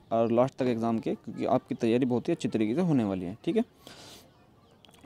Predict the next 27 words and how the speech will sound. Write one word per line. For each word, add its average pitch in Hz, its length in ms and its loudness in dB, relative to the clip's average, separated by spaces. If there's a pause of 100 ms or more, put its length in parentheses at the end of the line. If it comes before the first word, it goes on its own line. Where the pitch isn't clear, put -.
(120)
तो 107 120 -4
चलिए 156 240 6
आज 160 120 8
की 151 80 2
वीडियो 139 180 4
शुरू 127 180 2
करते 139 260 0
हैं। 165 60 4
और 151 60 2
इस 147 60 -6
वीडियो 143 220 2
शुरू 143 200 0
करने 147 200 4
से 143 60 -2
पहले 139 220 0
कहना 147 240 0
चाहूँगा 139 280 2
मैं 131 120 2
आपसे 127 320 -4
कि 135 120 -8
आप 127 340 0
अगर 123 200 0
हमारे 135 260 2
चैनल 120 220 0
पर 117 100 -2
नए 123 200 2
हो 143 260 0